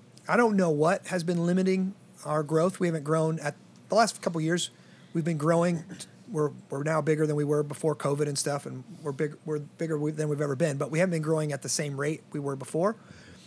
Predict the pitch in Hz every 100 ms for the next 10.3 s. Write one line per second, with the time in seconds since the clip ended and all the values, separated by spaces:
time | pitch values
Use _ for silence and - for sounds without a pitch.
0 | - - 175 220 226 180 - - 185 175
1 | 170 170 165 160 - - - - - -
2 | 151 151 147 143 - - - - 160 156
3 | 139 147 147 135 135 123 - - - 131
4 | 143 123 113 - - - 147 151 143 127
5 | - - - - - - - - - -
6 | - 190 190 196 190 180 175 - - -
7 | - - - 147 143 139 139 143 - 190
8 | - 175 165 160 170 190 - - - 165
9 | 135 - 202 180 - 196 160 - 180 170
10 | 170 160 151